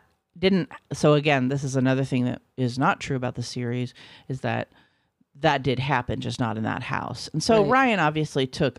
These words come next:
Speaker 1: a lot of things regionally and a lot of inspiration. So I would say this series is sort of, like, loosely based on true events.
Speaker 2: It's an amalgamation.
Speaker 1: It's really all, I, I can't say it's, like, a true crime series. I can't
Speaker 2: No.
Speaker 1: say any of that,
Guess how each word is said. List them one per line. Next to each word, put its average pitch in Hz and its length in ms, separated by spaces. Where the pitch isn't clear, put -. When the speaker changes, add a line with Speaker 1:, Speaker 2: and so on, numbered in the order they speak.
Speaker 1:
a 139 60
lot 131 260
of 127 80
things 135 420
regionally 175 1040
and 135 160
a 135 40
lot 139 220
of 127 100
inspiration. 156 1160
So - 160
I 196 160
would 359 180
say 214 180
this 180 200
series 160 440
is 131 120
sort 147 180
of, 131 140
like, 127 200
loosely 214 520
based 160 440
on 147 160
true 143 240
events. 123 460
Speaker 2:
It's 311 160
an 330 80
amalgamation. 339 1120
Speaker 1:
It's 214 160
really 277 340
all, 202 180
I, 196 180
I 190 40
can't 233 300
say 220 160
it's, 202 160
like, 175 160
a 156 60
true 170 200
crime 185 300
series. 185 440
I 185 40
can't 220 320
Speaker 2:
No. 147 40
Speaker 1:
say 160 200
any 180 180
of 175 60
that, 135 240